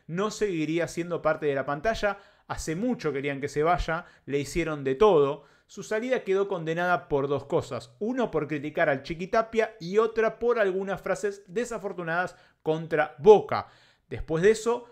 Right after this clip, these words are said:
lo mandaron primero a las siete de la mañana, sabiendo que es un horario que a él no le gustaba y que no encajaba con un programa de fútbol y de debate y de griterío, que viste que,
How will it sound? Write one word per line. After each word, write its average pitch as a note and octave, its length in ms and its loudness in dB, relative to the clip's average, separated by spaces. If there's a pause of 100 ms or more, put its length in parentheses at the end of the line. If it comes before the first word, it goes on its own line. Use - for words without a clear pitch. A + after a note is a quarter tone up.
lo D3 140 -2
mandaron F3 400 -2
primero A3 400 -4
a C4 40 2
las G#3+ 160 2
siete A3 380 -6
de E3+ 120 -2
la D#3 100 0
mañana, E3+ 500 -2
sabiendo C#3+ 460 -4
que D#3 80 -8
es - 100 -14
un C#3+ 100 -10
horario D3+ 600 -2 (120)
que C#3+ 100 0
a D3 60 4
él D#3+ 140 -2
no F#3 120 -4
le G3 100 4
gustaba G#3 500 0 (180)
y D#3+ 100 -12
que E3+ 180 -6
no C#4 80 -4
encajaba D#3+ 720 -2
con C3+ 140 -4
un D#3 100 -8
programa C3+ 360 0
de C3 100 -2
fútbol G3+ 360 -2
y C3+ 60 -2
de B2 100 -4
debate D#3+ 360 2
y D#3+ 60 -2
de B2 120 -4
griterío, C#3 640 -4
que C3+ 100 -6
viste E3 260 -8
que, B2 160 -12